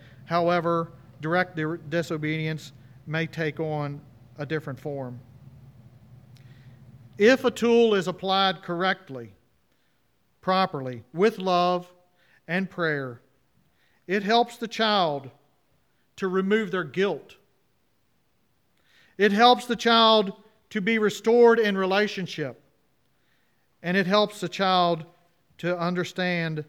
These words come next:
the proper authority that God has ordained.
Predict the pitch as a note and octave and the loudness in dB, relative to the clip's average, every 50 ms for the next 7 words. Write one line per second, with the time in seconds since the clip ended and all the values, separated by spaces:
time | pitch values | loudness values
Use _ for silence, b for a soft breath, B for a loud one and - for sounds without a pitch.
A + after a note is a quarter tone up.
0 | b b b b b D#3+ - - - F#3 F3+ F#3 F3+ G3 F#3 F#3 F3+ F3 F3 _ | b b b b b -12 -10 -6 -4 -2 -2 -2 -2 -2 -2 -2 -2 -4 -6 _
1 | - D#3 D3 - - F#3+ F#3+ F#3+ F#3 F3 D#3+ D3+ C#3+ D#3 C#3 C3 C#3+ D#3+ E3 F3 | -12 -12 -10 -8 -4 -4 -2 -2 -2 -2 -4 -6 -6 -8 -8 -6 -6 -4 -2 -2
2 | F3+ F#3 F#3+ F#3+ F3 - b b b - E3 D#3+ C#3 F3 E3+ D#3+ D3 E3 E3 E3+ | -2 -2 -2 -4 -6 -10 b b b -8 -6 -6 -4 -4 -4 -4 -4 -4 -4 -4
3 | D#3+ D3 C3 A#2+ A2+ G#2+ G#2+ | -6 -8 -10 -12 -14 -16 -18